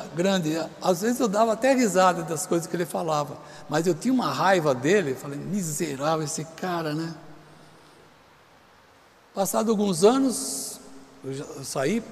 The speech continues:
da Rede Ferroviária Federal, daí já não estava mais lá. Passado uns anos, uma colega também que trabalhava junto com ele, eu, eh, com ele também, ela falou, "Laudir, sabe quem se converteu?"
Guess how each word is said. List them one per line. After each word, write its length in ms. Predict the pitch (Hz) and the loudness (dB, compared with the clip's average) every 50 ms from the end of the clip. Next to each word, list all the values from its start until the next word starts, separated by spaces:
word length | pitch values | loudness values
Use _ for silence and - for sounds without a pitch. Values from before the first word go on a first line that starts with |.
| - - - - - - - - - | -18 -18 -18 -20 -20 -20 -20 -18 -16
da 160 | 120 120 123 | -12 -10 -8
Rede 240 | 117 123 135 131 127 | -6 -6 -6 -6 -6
Ferroviária 560 | 120 - 135 131 127 117 127 131 127 123 120 | -8 -6 -6 -6 -6 -6 -6 -6 -6 -6 -8
Federal, 520 | 117 - 120 117 113 117 123 135 151 156 151 | -10 -12 -12 -10 -10 -8 -8 -6 -6 -6 -6
daí 240 | 135 120 127 139 - - - - - - - - - - - - - - - - - - - - - - - - - | -6 -6 -8 -8 -10 -16 -20 -20 -20 -20 -20 -20 -20 -20 -20 -20 -20 -20 -20 -20 -20 -20 -20 -20 -20 -20 -20 -20 -12
já 240 | 107 113 127 135 135 | -8 -4 -4 -4 -4
não 80 | 135 131 | -4 -8
estava 360 | 120 - 139 135 127 127 123 | -6 -4 -2 -2 0 -2 -2
mais 280 | 123 127 123 120 117 | -2 -2 -2 -2 -4
lá. 440 | 120 123 131 147 156 160 156 147 147 - - - - - - - - - - - - | -4 -2 0 0 0 0 -2 -4 -8 -12 -18 -20 -20 -20 -20 -20 -20 -20 -20 -14 -6
Passado 440 | - 151 143 - 180 170 170 175 185 | -4 -4 -2 0 0 0 0 0 -4
uns 200 | 175 151 139 156 | -6 -6 -4 -4
anos, 340 | 170 180 190 208 202 185 175 | -4 -4 -4 -4 -6 -6 -6
uma 560 | 190 190 185 175 165 156 139 123 117 110 107 107 - - - - - - - - - - - - - - | -8 -8 -6 -6 -6 -6 -6 -6 -8 -10 -12 -14 -18 -20 -20 -20 -20 -20 -20 -20 -20 -20 -20 -20 -14 -4
colega 400 | - 180 175 175 180 180 170 156 | -2 2 2 2 2 2 0 -2
também 300 | 160 151 139 143 151 156 | -2 -4 -4 -4 -6 -6
que 80 | 151 | -6
trabalhava 540 | - - 143 135 135 131 135 135 131 127 123 | -8 -8 -6 -4 -4 -4 -4 -4 -6 -6 -8
junto 280 | 117 131 139 131 - - | -8 -10 -12 -12 -12 -14
com 220 | - 123 127 139 | -12 -8 -4 0
ele, 340 | 151 170 175 170 156 - 120 | 2 2 0 0 -4 -6 -4
eu, 280 | 131 147 143 131 123 123 | -4 -2 -2 -2 -4 -6
eh, 80 | - - - - - - - - - - - - - - | -8 -12 -18 -20 -20 -20 -20 -20 -20 -20 -20 -20 -20 -20
com 240 | - - 131 135 135 | -12 -8 -6 -4 0
ele 220 | 147 160 165 156 147 | 0 0 0 -2 -4
também, 440 | - 127 123 131 143 160 202 208 202 - - - - - - - - - - - - | -6 -6 -2 2 2 2 2 2 -4 -10 -16 -18 -18 -18 -18 -18 -20 -20 -20 -12 -6
ela 140 | 135 151 147 | -6 -4 -2
falou, 180 | - 151 160 | -2 -2 2
"Laudir, 300 | 170 170 160 160 202 208 | 2 2 2 2 0 0
sabe 260 | 190 - 226 214 208 | 0 0 0 0 -2
quem 140 | 196 - 202 | -4 -6 -6
se 160 | 170 - 196 | -6 -6 -6
converteu?" 640 | 180 180 170 165 160 156 147 - 202 214 214 165 123 | -2 -4 -2 -2 -2 -4 2 6 6 6 6 6 -2